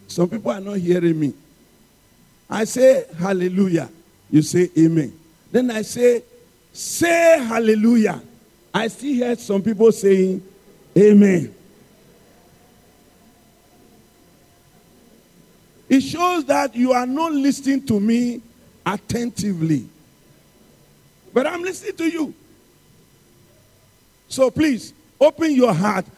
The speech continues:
Say, "Holy Spirit, today, open my heart. I want to hear from you.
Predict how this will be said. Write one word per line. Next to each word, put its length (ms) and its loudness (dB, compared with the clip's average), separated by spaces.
Say, 260 4
"Holy 300 2
Spirit, 720 0
today, 640 2
open 400 -4
my 180 -8
heart. 440 -8
I 120 -6
want 240 -12
to 100 0
hear 380 6
from 320 0
you. 340 4